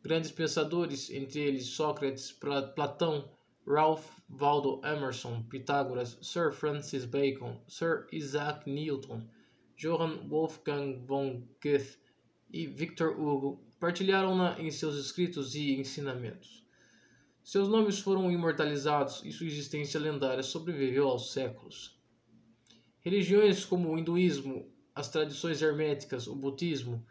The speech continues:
o judaísmo, o cristianismo e o islamismo, e civilizações como as dos antigos babilônios e egípcios, transmitiram-na por meio de seus escritos e histórias, registrada através das eras em todas as suas formas.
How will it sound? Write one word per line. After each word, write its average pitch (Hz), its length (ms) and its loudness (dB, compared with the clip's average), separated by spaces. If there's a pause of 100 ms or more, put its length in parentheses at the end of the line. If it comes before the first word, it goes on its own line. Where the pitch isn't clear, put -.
(540)
o 143 140 -4
judaísmo, 165 560 4
o 131 60 -4
cristianismo 165 680 0
e 143 80 0
o 151 80 0
islamismo, 139 720 0
e 147 80 -6
civilizações 156 1000 0
como 147 260 -4
as 139 140 2
dos 135 180 -4
antigos 147 400 -2
babilônios 139 640 -2
e 147 60 -2
egípcios, - 680 -8 (340)
transmitiram-na 170 880 2
por 151 240 -2
meio 151 240 0
de 135 80 -8
seus 139 220 -4
escritos 143 520 -4
e 143 40 -6
histórias, 131 760 -2 (400)
registrada 185 720 4
através 165 600 0
das 147 260 2
eras 139 320 4
em 135 100 -4
todas 139 320 -2
as 131 100 0
suas 139 260 0
formas. - 680 -2